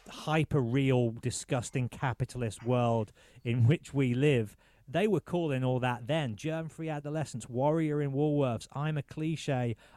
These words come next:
I'm a Poser. You know, that's like, it's dissecting society of today, forty years ago. It was so futuristic, so ahead of its time. And, you know, to fucking come out the gates with "Oh Bondage Up Yours," some people think little girls should be seen and not heard.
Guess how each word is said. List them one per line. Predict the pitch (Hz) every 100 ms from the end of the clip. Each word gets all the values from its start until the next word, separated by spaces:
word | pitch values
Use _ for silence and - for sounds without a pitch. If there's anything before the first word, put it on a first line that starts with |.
| -
I'm | 139 147
a |
Poser. | 131 - 160 165 127 123 113 - _ _ _
You | 143 143
know, | 131
that's | 120 190 190 190
like, | 175 143 - - _ _ _
it's | 147 135
dissecting | - 170 180 190 139 156 139
society | - - 143 135 127 127
of | 143 135 -
today, | 135 110 123 156 127 90 _ _ _ _
forty | - 143 131 117
years | 113 113 107
ago. | 113 117
It | 123
was | 123
so | - 170 165
futuristic, | - 160 131 - 143 139 - 104
so | - 151 151
ahead | 139 139
of | 117
its | 110 -
time. | 143 135 113 98 101 - - _
And, | 135 123 120 135
you | 139
know, | 127 110
to | -
fucking | - 170 - 139
come | - 165
out | 151
the | 131
gates | 120 143 127
with | 131
"Oh | 135 139
Bondage | 139 135 123 110
Up | 127 127
Yours," | 139 113
some | - 127
people | 123 117 113
think | - 123
little | 117 117
girls | 107 120 113 -
should | 110
be | 110
seen | - 120 113
and | 110
not | 113 104
heard. | 117